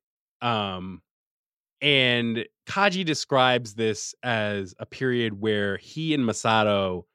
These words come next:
were playing married as roommates. Uh, but then he sort of sighs and wistfully says, "But life's more complicated than that." Um, and then he, and he, then Kaji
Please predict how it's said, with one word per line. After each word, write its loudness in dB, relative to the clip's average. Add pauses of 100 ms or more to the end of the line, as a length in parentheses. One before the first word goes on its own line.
(560)
were -4
playing 0
married -8 (560)
as -4
roommates. -10 (420)
Uh, -2
but -6
then -4
he -2
sort -6
of -6
sighs -4
and -6
wistfully -6
says, -10 (600)
"But -14
life's -2
more -4
complicated -12
than -14
that." -20 (1080)
Um, -12 (540)
and -8
then -2
he, -4
and -12
he, -4
then -6
Kaji -4